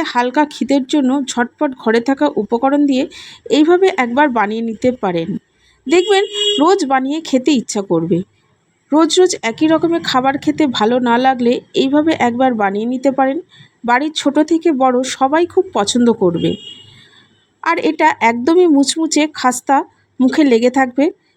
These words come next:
সাথে যদি একটু সস থাকে তাহলে তো কোনো কথাই নেই।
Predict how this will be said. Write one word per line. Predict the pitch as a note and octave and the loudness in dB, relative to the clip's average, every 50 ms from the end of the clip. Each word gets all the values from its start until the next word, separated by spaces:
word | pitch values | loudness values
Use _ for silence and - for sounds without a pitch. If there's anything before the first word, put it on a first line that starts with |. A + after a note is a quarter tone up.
| _ - | _ -6
সাথে | - - - D#4+ D#4+ - G4+ F#4+ | -4 -2 0 0 0 0 0 2
যদি | F#4+ F#4 F#4 F#4+ - - | 2 2 2 2 0 0
একটু | C4+ C4 - E4+ D#4+ | -2 -2 -2 -4 -4
সস | - - B3+ B3 A#3+ - - | -2 -4 -4 -6 -6 -4 0
থাকে | - D#4 D4 D#4 C#4 E4 F#4+ - - - _ _ _ | 0 0 0 2 -2 -2 -2 -6 -16 -20 _ _ _
তাহলে | D#4 D4 - F4 F4+ F4+ | -6 0 2 2 2 2
তো | F#4 F4+ | 0 0
কোনো | F#4 D#4 C#4+ D4 D4+ | 0 2 2 2 2
কথাই | D4+ B3+ A3 G#3 - A3 A3 G3 | 2 0 -2 0 2 2 2 2
নেই। | E3+ D#3 D3+ | 0 -2 -4